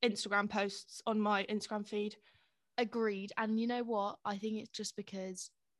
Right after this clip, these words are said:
Speaker 2: everyone had nothing else to do, so they just thought, "Oh, I'll just show off my loved one."
Speaker 1: Yeah. So they had nothing else to do, so they thought they'd just show off the fact that they've got their little boyfriend that they've kept a secret for however long.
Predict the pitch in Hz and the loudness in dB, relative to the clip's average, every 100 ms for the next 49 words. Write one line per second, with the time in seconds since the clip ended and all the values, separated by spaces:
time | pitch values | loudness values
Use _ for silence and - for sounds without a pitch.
0 | - 208 190 196 190 190 185 - _ _ | -6 -4 -4 -4 -4 -4 -6 -12 _ _
1 | _ - 196 196 208 208 202 208 196 196 | _ -14 -8 -6 -4 -4 -4 -6 -4 -6
2 | - 185 196 156 170 185 - _ _ - | -8 -6 -4 -2 -4 -6 -12 _ _ -12
3 | 202 185 185 185 - 180 165 175 175 175 | -6 -6 -6 -10 -8 -6 -6 -4 -4 -2
4 | 170 160 - 180 180 180 175 - 175 170 | -4 -6 -12 -8 -8 -6 -4 -4 -4 -4
5 | 180 - - 185 175 180 180 - 180 175 | -6 -8 -14 -8 -6 -4 -6 -6 -4 6
6 | 381 523 - - _ _ _ _ - _ | 10 10 8 -2 _ _ _ _ -20 _
7 | _ _ - - 381 359 392 392 403 359 | _ _ -4 4 8 8 8 4 4 4
8 | 392 403 - 220 214 - 262 294 - 349 | 4 4 0 2 2 2 2 2 2 2
9 | 285 285 302 - - 370 359 277 180 254 | 2 2 2 2 6 6 8 8 10 8
10 | - - - 294 233 220 302 302 302 269 | 4 -12 -6 -2 -2 0 0 2 0 4
11 | 269 269 247 - 294 277 202 190 220 208 | 6 6 2 2 2 2 0 0 0 0
12 | - - - 220 294 285 - 190 165 - | 0 -2 -2 0 2 2 2 0 0 0
13 | - 214 202 196 214 220 - 170 180 247 | 2 2 2 0 4 4 4 4 4 4